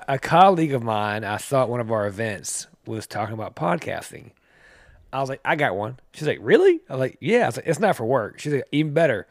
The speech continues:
She texted me the next day. She's like, "Oh my God, the whole you hate memories line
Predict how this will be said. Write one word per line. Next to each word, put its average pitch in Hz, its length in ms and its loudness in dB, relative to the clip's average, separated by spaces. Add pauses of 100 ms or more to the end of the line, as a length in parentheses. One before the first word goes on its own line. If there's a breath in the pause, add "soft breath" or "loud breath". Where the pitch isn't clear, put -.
(420 soft breath)
She - 140 -10
texted 185 400 0
me 160 60 -4
the 147 80 -2
next 151 140 0
day. 151 160 4
She's 139 180 -4
like, 135 240 2
"Oh 143 100 4
my 143 100 0
God, 135 320 -4
the 120 100 -4
whole 123 340 0
you 143 160 -2
hate 131 240 0
memories 147 400 0
line 185 380 4